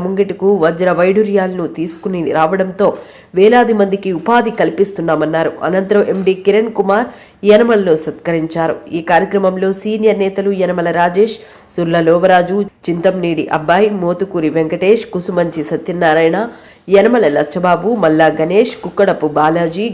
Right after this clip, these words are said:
గాడి రాజాబాబు, గొర్లి అచ్చెన్నాయుడు, అంకావరెడ్డి రమేష్, దంతులూరి చిరంజీవిరాజు, వెలగా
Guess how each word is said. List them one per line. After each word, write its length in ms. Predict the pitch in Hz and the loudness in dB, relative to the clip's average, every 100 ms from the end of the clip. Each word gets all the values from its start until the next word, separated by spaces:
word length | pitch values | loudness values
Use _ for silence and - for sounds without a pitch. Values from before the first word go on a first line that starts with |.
| 180 | 2
గాడి 260 | 160 160 | 2 2
రాజాబాబు, 680 | 147 147 160 170 165 160 208 254 - - - 160 | 0 -2 -2 -2 0 0 -2 -6 -10 -20 -16 0
గొర్లి 260 | 196 220 - 165 | 2 2 2 0
అచ్చెన్నాయుడు, 640 | 165 247 240 202 170 185 247 - | -2 0 2 4 2 2 0 0
అంకావరెడ్డి 540 | 202 214 214 180 160 165 | 0 2 2 2 -2 0
రమేష్, 340 | 165 190 254 254 - - - | 0 0 -2 -4 -18 -20 -2
దంతులూరి 480 | 180 202 240 240 214 - | 0 2 0 0 0 -2
చిరంజీవిరాజు, 720 | 170 170 170 175 170 165 165 233 151 | -2 -2 -2 -2 2 2 0 -2 0
వెలగా 260 | 160 170 | 2 2